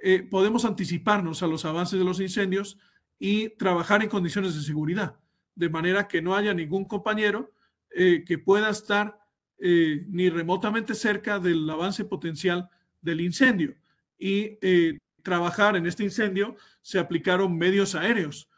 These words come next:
por el gran avance que se estaba registrando, ¿sí? Eh, y aplicar los medios aéreos cuando sea proporcional. Por el contrario, hacer manejo del fuego cuando la amenaza no sea grande y cuando, eh, esperemos un incendio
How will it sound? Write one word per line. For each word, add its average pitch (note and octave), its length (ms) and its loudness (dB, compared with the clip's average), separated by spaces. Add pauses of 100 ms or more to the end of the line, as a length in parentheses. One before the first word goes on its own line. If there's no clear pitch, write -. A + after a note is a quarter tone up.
(220)
por F3+ 240 2
el E3+ 180 4
gran F3+ 240 0
avance F#3 380 -4
que F3+ 100 -10
se - 80 -10
estaba E3 320 -6
registrando, F3 720 -2
¿sí? - 240 -12 (320)
Eh, F3 340 0
y G#3 260 -4
aplicar F#3 500 -2
los D#3+ 180 -2
medios F#3+ 300 -2
aéreos G3+ 280 0
cuando F3 280 -4
sea G#3 200 -2
proporcional. F3+ 680 -4 (400)
Por F#3 160 2
el F#3+ 100 4
contrario, A3+ 440 4
hacer A3+ 200 2
manejo G3+ 420 0
del D#3+ 140 0
fuego A3 420 -2 (300)
cuando F#3 580 0
la E3+ 280 2
amenaza F#3+ 640 -4 (300)
no D#3+ 200 -6
sea D#3+ 180 -2
grande A#3 460 0 (260)
y F#3 160 -6
cuando, E3+ 500 -4
eh, E3+ 340 -2
esperemos G3+ 640 -2
un G3+ 120 0
incendio G3 580 -2